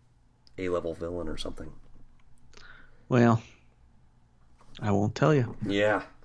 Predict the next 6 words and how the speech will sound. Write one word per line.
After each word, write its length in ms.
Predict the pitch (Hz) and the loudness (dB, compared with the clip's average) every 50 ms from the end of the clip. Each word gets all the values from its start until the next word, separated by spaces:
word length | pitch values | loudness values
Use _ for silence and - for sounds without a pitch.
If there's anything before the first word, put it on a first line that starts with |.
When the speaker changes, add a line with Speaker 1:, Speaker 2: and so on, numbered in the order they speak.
| - | -10
Speaker 1:
Okay, 220 | - - 82 80 - - | -6 -4 -4 -4 -6 -10
moving 320 | - 104 104 104 101 98 90 | -12 -12 -10 -8 -8 -6 -6
on. 220 | 85 82 82 - - - - - - - - - - - - - - - | -4 -4 -6 -8 -12 -20 -20 -20 -20 -20 -20 -20 -20 -16 -16 -12 -4 0
Speaker 2:
<laughs> 160 | 190 - - - 185 - - 190 - - - 180 - - - - - - - - - - - - - - - - - - | 0 2 2 2 0 2 2 -2 -2 0 -4 -6 -6 -6 -12 -20 -20 -20 -20 -20 -20 -20 -20 -20 -20 -16 -14 -8 2 10
Speaker 1:
All 100 | - 190 | 12 12
right. 200 | 196 156 - | 12 12 12